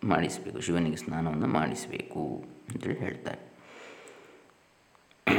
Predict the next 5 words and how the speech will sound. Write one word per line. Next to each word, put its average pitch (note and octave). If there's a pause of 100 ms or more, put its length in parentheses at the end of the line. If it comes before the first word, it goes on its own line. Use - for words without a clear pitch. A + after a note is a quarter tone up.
(540)
ಸುಗಂಧಂ A2+
ಚಂದನಂ G#2+
ದದ್ಯಾದ್ G2
ಅನ್ಯಲೇಪಾನಿ G2
ಯತ್ನತಃ G2